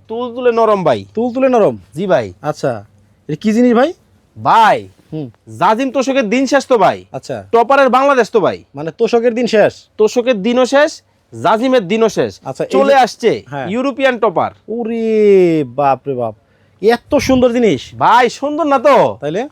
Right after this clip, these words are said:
Speaker 1: আরাম।
Speaker 2: আর সুন্দরও আছে, আবার আরামও আছে।
Speaker 1: এই যে দেখেন, এই যে দিলাম।
Speaker 2: হ্যাঁ।
Speaker 1: এই যে চলে গেল।
Speaker 2: ওরে।
Speaker 1: এই যে দিলাম।
Speaker 2: হ্যাঁ।
Speaker 1: এই যে চলে গেল।
Speaker 2: না, আসলে কিন্তু সুন্দর।
Speaker 1: একবার নরম ভাই।
Speaker 2: আবার নরম।
Speaker 1: একবার তুলতুলে।
Speaker 2: মানে জাজিম এবং তোশকের পরিবর্তে টপার।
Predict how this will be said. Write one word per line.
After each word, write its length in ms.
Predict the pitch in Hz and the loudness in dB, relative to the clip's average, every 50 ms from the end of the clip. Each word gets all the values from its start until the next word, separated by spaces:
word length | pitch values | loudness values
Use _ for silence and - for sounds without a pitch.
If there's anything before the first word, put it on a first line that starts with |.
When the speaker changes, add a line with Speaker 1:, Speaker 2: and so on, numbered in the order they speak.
| _ | _
Speaker 1:
আরাম। 720 | - 185 214 233 254 262 254 240 214 190 160 139 117 98 110 | -4 -2 0 2 4 4 4 4 4 4 2 0 -2 -6 -10
Speaker 2:
আর 40 | 131 | -12
সুন্দরও 460 | - - 190 220 247 247 240 233 240 | -10 -6 -4 -4 -2 0 0 0 0
আছে, 140 | 247 - 269 | 0 0 0
আবার 140 | 262 262 247 | 0 2 2
আরামও 260 | 254 254 254 240 220 | 2 2 2 2 2
আছে। 180 | 202 170 - 233 | 0 2 2 0
Speaker 1:
এই 80 | 277 | 2
যে 100 | 277 302 | 2 2
দেখেন, 400 | 285 269 233 247 202 147 117 104 - _ _ _ _ _ _ _ _ | 2 2 4 2 2 0 -2 -6 -14 _ _ _ _ _ _ _ _
এই 80 | - 254 | -2 0
যে 60 | 294 | 0
দিলাম। 380 | 277 311 311 269 196 147 104 92 | 2 2 2 4 2 2 0 -4
Speaker 2:
হ্যাঁ। 240 | 127 175 175 131 101 - _ _ _ _ _ _ _ - | -8 -8 -8 -8 -10 -14 _ _ _ _ _ _ _ 0
Speaker 1:
এই 140 | 302 349 349 | 2 4 4
যে 80 | 349 | 4
চলে 200 | 254 220 214 302 | 4 4 4 4
গেল। 340 | 277 247 214 170 123 104 90 - | 4 4 4 2 0 -2 -6 -12
Speaker 2:
ওরে। 640 | 87 92 190 202 202 190 180 170 151 131 110 95 90 _ _ _ _ _ - | -12 -8 -6 -4 -4 -2 -4 -4 -6 -6 -8 -12 -16 _ _ _ _ _ -2
Speaker 1:
এই 140 | 240 277 294 | 0 0 2
যে 60 | 320 | 2
দিলাম। 500 | 311 330 311 277 226 180 143 113 101 98 - | 2 4 4 4 4 4 2 0 -4 -10 -16
Speaker 2:
হ্যাঁ। 200 | 151 151 139 113 95 _ _ _ _ - 330 | -14 -14 -14 -14 -16 _ _ _ _ 0 2
Speaker 1:
এই 80 | 359 349 | 2 2
যে 100 | 349 311 | 2 2
চলে 200 | 285 320 302 294 | 0 2 2 2
গেল। 380 | 277 254 233 202 160 123 107 98 | 4 4 4 4 2 0 -2 -6
Speaker 2:
না, 120 | 131 139 147 | -8 -8 -8
আসলে 240 | 160 - 214 220 233 | -8 -6 -6 -8 -8
কিন্তু 180 | 226 262 240 | -8 -10 -10
সুন্দর। 300 | - 247 240 214 156 120 92 - - | -10 -8 -6 -6 -6 -6 -8 -6 -4
Speaker 1:
একবার 260 | 220 233 269 262 214 | -2 0 2 2 2
নরম 340 | 196 208 254 269 277 254 202 | 4 4 4 4 2 2 0
ভাই। 200 | 147 113 92 - _ | -4 -6 -8 -8 _
Speaker 2:
আবার 180 | - 156 185 180 | -6 -4 -4 -2
নরম। 360 | 185 208 220 214 175 131 98 87 - | 0 0 2 2 0 -2 -4 -8 -8
Speaker 1:
একবার 240 | 196 226 240 269 247 | -6 -2 -2 -2 -2
তুলতুলে। 520 | - 285 285 294 - 294 214 147 107 87 - _ _ - | -2 -6 -8 -6 -4 -2 -2 -2 -2 -4 -8 _ _ -6
Speaker 2:
মানে 280 | 139 160 190 233 247 202 | -4 -2 0 0 0 0
জাজিম 480 | 147 156 185 208 208 196 226 247 233 | 2 2 2 2 2 0 -2 -2 -2
এবং 300 | 254 254 240 269 269 262 247 _ - | -2 0 0 0 0 -2 -4 _ -4
তোশকের 420 | 240 240 - 262 247 - 269 254 | -4 -2 -2 -2 -2 -2 -2 -2
পরিবর্তে 600 | 233 269 262 269 240 254 240 - - 269 285 294 277 - | 0 0 0 0 0 -2 -2 -2 0 2 2 2 2 2
টপার। 320 | 254 247 220 240 185 139 | 0 0 2 2 0 0